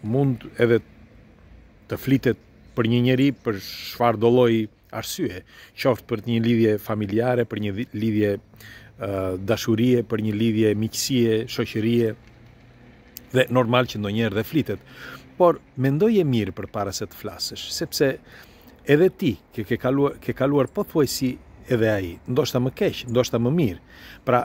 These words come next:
evenimentet e tua mund të jenë të ngjashme ose mund mos jenë të ngjashme dhe mund të jenë dhe të, më të këqija. Ndoshta dhe më të mira dhe unë ja u sugjeroj. Por është mirë që të mos paragjykohet, por të mendohet përpara se të flitet,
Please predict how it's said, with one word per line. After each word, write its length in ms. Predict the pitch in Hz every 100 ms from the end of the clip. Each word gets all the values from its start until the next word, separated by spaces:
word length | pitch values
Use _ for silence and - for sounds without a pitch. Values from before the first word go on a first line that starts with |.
| -
evenimentet 560 | 113 117 123 160 143 139
e 60 | 131
tua 180 | 131 113
mund 180 | 131 120
të 100 | 135
jenë 100 | 113
të 80 | 107
ngjashme 460 | 101 160 - 196 208
ose 280 | 208 170 190
mund 360 | 190 175 - 151
mos 180 | 139 -
jenë 260 | 269 104 98
të 100 | 95
ngjashme 460 | 95 104 - 175 220 - - -
dhe 220 | 127 139 190 185 175
mund 200 | 156 175
të 80 | 185
jenë 120 | 165
dhe 60 | 160
të, 120 | 196 170 151 151
më 80 | 160
të 100 | 175
këqija. 340 | - 214 120 85 - - - _ _ -
Ndoshta 300 | 120 131 139
dhe 80 | 135
më 100 | 143
të 80 | 196
mira 200 | 180 117
dhe 80 | 113
unë 220 | 127 117
ja 100 | 110
u 80 | 107
sugjeroj. 480 | - 117 180 170 98 - - - -
Por 140 | 190 180
është 160 | -
mirë 180 | 180 139
që 80 | 139 -
të 100 | 131
mos 280 | 120 160 165 -
paragjykohet, 720 | 143 131 117 - 135 123 -
por 160 | 104 -
të 120 | 104
mendohet 520 | 101 107 135 151 151 -
përpara 360 | 110 123 113
se 120 | -
të 120 | 107 -
flitet, 380 | 85 - 160